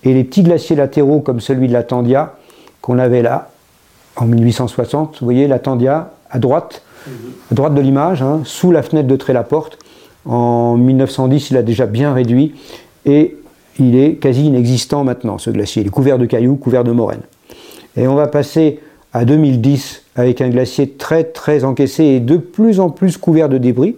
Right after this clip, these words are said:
Speaker 1: Le glacier n'est pas assez rapide pour évacuer ces débris. Il y a moins de glace nouvelle qui arrive depuis l'amont. Le glacier se salit considérablement.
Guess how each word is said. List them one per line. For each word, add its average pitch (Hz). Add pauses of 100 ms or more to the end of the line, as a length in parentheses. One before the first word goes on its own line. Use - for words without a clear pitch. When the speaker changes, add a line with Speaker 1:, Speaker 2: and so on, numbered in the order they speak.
(720)
Speaker 1:
Le 123
glacier 147
n'est 151
pas 143
assez 135
rapide 143
pour 131
évacuer 123
ces 123
débris. 120 (680)
Il 127
y -
a 117
moins 143
de 139
glace 135
nouvelle 147 (260)
qui 123
arrive 131
depuis 117
l'amont. 123 (560)
Le 120
glacier 123
se -
salit 143
considérablement. 120